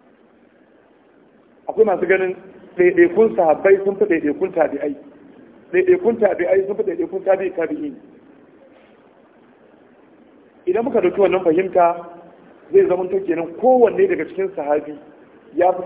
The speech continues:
kowanne daga cikin tabi'i. Amma idan muka ɗauke su bin nisba ilal majmu, zai iya yiwuwa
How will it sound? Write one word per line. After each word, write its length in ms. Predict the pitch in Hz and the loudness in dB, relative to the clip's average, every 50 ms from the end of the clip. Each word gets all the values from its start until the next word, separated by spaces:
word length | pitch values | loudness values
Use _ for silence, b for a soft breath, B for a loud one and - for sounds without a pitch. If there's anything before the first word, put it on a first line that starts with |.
| - | 2
kowanne 360 | - 254 247 233 185 - 185 - | 4 4 4 4 2 0 -2 -4
daga 160 | - 139 151 | -4 -4 -8
cikin 220 | - - - 165 - | -10 -10 -12 -12 -8
tabi'i. 400 | 165 170 160 143 - - - - - - - - _ _ _ - - - - - - - - _ _ _ _ _ _ _ _ _ _ _ _ _ _ _ _ _ - | -6 -6 -6 -6 -8 -12 -14 -16 -20 -20 -20 -20 _ _ _ -20 -20 -20 -20 -20 -20 -20 -20 _ _ _ _ _ _ _ _ _ _ _ _ _ _ _ _ _ -8
Amma 260 | 170 175 185 214 233 | -4 -2 0 0 0
idan 160 | 208 196 220 233 | 0 0 -2 -4
muka 160 | - - 214 | -4 -4 -4
ɗauke 340 | 180 180 175 - 208 208 208 | -2 -2 -2 -2 0 0 0
su 60 | 208 160 | 0 -2
bin 140 | 151 165 165 175 | -4 -4 -4 -4
nisba 300 | 226 226 - 190 180 165 - | -6 -4 0 2 2 2 2
ilal 200 | 202 196 175 151 | 0 -2 -2 -2
majmu, 400 | 156 143 123 151 175 175 147 - - - - - - - - - _ _ _ _ _ _ _ _ _ _ _ _ _ _ _ _ _ _ _ _ _ _ _ _ _ 143 131 | -4 -6 -6 -4 -4 -4 -6 -6 -12 -18 -20 -20 -20 -20 -20 -20 _ _ _ _ _ _ _ _ _ _ _ _ _ _ _ _ _ _ _ _ _ _ _ _ _ -8 -2
zai 100 | 170 220 226 | 0 0 2
iya 100 | 214 208 180 | 4 2 0
yiwuwa 260 | 180 180 185 190 185 | 2 2 2 2 2